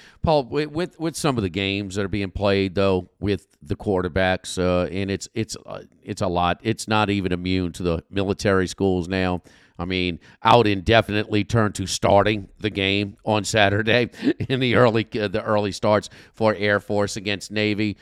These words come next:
Would you, would you hold out to, to, to closer to game time to see exactly when you're basing some of these picks on, on the quarterback going or st-, or not going?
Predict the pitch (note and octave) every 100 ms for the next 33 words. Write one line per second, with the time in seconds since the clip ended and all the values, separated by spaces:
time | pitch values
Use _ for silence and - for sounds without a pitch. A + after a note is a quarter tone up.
0 | - _ - A2+ C#3+ A#2+ C3 C3+ C3 C3
1 | C3 A#2+ F#2 C3 B2+ A#2 A2+ A2+ A2 -
2 | B2+ A#2 A2+ A2+ - A#2+ G2 - A2+ A#2
3 | A2+ - A2+ F#2+ A2 A2+ F#2+ A2+ A2 G#2+
4 | G2+ F#2 - A#2 G#2+ E2 G2+ G2+ - G#2+
5 | G2+ - _ - G2 G#2 F#2+ G2+ G2+ -
6 | G#2 A2 G2 F#2+ F#2 - G#2 - G2 G2
7 | G2 F#2 F#2 F2+ - G#2+ G2 F#2+ E2 F#2+
8 | G2 F2+ F2 - E2+ F2+ F#2+ F#2 F#2+ G2+